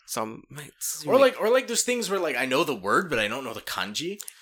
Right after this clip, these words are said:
Speaker 2: So, like,
Speaker 1: So
Speaker 2: I'll read a
Speaker 1: much of
Speaker 2: sentence,
Speaker 1: that,
Speaker 2: I'll read a
Speaker 1: yes.
Speaker 2: sentence and be like, "Oh, oh, oh, go-, okay,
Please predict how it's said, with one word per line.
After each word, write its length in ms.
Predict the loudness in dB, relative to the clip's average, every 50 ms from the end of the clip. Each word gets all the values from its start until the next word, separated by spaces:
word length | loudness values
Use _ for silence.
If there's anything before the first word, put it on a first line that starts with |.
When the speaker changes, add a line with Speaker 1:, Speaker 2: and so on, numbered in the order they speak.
| -18 _ -2
Speaker 2:
So, 220 | 0 4 4 6
like, 120 | 6 6
Speaker 1:
So 180 | 8 6 6 6
Speaker 2:
I'll 40 | 8
read 60 | 6 6
a 40 | 6
Speaker 1:
much 60 | 6
of 60 | 6
Speaker 2:
sentence, 300 | 6 6 6 4 4 6
Speaker 1:
that, 260 | 6 6 6 6 4 4
Speaker 2:
I'll 120 | 6 6 8
read 180 | 8 8 8
a 20 | 8
Speaker 1:
yes. 100 | 6 6 6
Speaker 2:
sentence 340 | 4 2 2 0 -2 -2
and 80 | 0 2
be 80 | 2 4
like, 240 | 2 2 0 -6 _ _ _ _ _ _ _ _ 6
"Oh, 440 | 8 10 10 8 8 4 -2 -8 -12 _ _ _ _ _ _ _ _ _ _ _ _ _ _ _ _ 2
oh, 320 | 4 4 4 4 2 -2 -2
oh, 240 | 2 4 4 4 4 2
go-, 260 | 0 2 4 4 4
okay, 400 | 4 4 2 2 2 2 -2